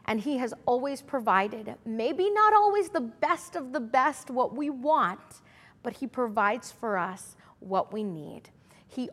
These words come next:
always takes care of his people. God often gives us what we don't deserve. It's a sign of his grace,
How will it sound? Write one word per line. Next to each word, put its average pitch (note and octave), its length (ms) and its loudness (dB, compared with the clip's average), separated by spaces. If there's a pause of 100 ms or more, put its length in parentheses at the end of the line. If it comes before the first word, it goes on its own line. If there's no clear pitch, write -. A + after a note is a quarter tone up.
always A3+ 720 4
takes G#3 340 -6
care F3+ 580 -4 (200)
of E3+ 160 -2
his F3 220 -12
people. E3 640 -8 (500)
God G#3 200 6
often A#3 420 0
gives G3+ 380 -6
us B3 400 -4 (200)
what G#3 220 0
we C4 140 -4
don't G3 380 -6
deserve. D#3 520 -12 (400)
It's A3+ 160 -6
a B3 60 -4
sign A#3+ 640 0 (100)
of A3 120 -10
his G#3+ 180 -8
grace, F#3 640 -6